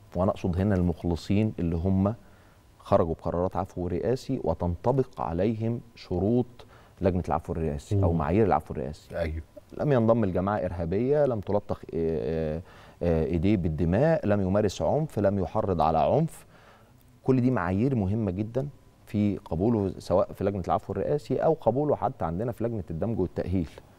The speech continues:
Speaker 1: دي، يعني دي القاعدة الثابتة اللي عندنا، فاحنا بنستقبل كل الحالات اللي بتنطبق عليها هذه المعايير.
Speaker 2: مم.
Speaker 1: فتبدأ يخش عندك، تبدأ تتعامل معاه على حسب الأولوية اللي هتبدأ بيها.
Speaker 2: طيب،
Speaker 1: هتبدأ
Speaker 2: قبل
Speaker 1: بأنهي مرحلة؟
Speaker 2: الأولوية هسألك على سؤال برضو.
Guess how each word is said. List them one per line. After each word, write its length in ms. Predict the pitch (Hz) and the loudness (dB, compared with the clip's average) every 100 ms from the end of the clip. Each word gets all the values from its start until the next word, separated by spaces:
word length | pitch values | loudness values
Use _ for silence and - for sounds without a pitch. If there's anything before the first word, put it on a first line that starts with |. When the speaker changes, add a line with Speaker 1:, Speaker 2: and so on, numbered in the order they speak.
| - - - - - | -20 -20 -20 -20 -10
Speaker 1:
دي، 280 | - 87 95 82 - - - 50 | -2 2 2 0 -4 -8 -10 -4
يعني 260 | 82 82 85 | 0 2 2
دي 120 | 92 | 0
القاعدة 380 | - 104 107 85 | 2 4 4 2
الثابتة 360 | - 107 - | -4 -4 -2
اللي 140 | 95 85 | -4 -4
عندنا، 400 | 82 90 131 185 | -6 -4 -4 -4
فاحنا 240 | 170 160 | -6 -4
بنستقبل 380 | 143 127 156 131 - | -4 -2 0 0 -2
كل 260 | - 143 151 | 0 2 4
الحالات 380 | 123 107 131 - - | 2 2 0 0 -2
اللي 120 | 170 | -2
بتنطبق 460 | - 117 123 113 | -2 -2 0 0
عليها 500 | 92 95 95 85 - 131 | 0 0 -2 -4 -6 -8
هذه 280 | 95 85 101 | -6 0 2
المعايير. 600 | 90 87 82 80 76 - - - - | 2 0 -2 -2 -4 -8 -20 -10 -4
Speaker 2:
مم. 120 | 98 85 82 - | -2 -4 -8 -6
Speaker 1:
فتبدأ 500 | 107 127 160 120 - | 0 2 2 2 0
يخش 340 | 110 160 - | 0 -2 0
عندك، 320 | 120 170 190 185 - - - - | -2 0 0 -2 -8 -20 -20 -2
تبدأ 280 | - 139 117 - | 2 2 0 -4
تتعامل 360 | 104 98 120 | -6 -4 -2
معاه 220 | 107 90 113 | -2 -2 -2
على 200 | 95 87 | -2 -4
حسب 320 | - - 104 | -6 -4 -2
الأولوية 800 | 98 95 90 90 92 117 120 135 - - - - - | -2 -2 0 2 2 2 2 -2 -6 -20 -20 -20 -4
اللي 140 | 95 | -2
هتبدأ 300 | 85 101 87 | 0 0 -2
بيها. 240 | - 82 71 - - - | -2 -4 -6 -12 -20 -6
Speaker 2:
طيب، 120 | 95 | -2
Speaker 1:
هتبدأ 180 | 85 110 | 2 4
Speaker 2:
قبل 160 | 156 143 | 4 6
Speaker 1:
بأنهي 180 | 98 | 4
مرحلة؟ 200 | 95 98 | 2 2
Speaker 2:
الأولوية 260 | 95 98 90 | 2 2 0
هسألك 380 | 80 - 107 - | -4 -8 -10 -6
على 180 | 78 67 | -8 -6
سؤال 260 | - - | -8 -6
برضو. 360 | 76 64 62 57 | -4 -4 -6 -10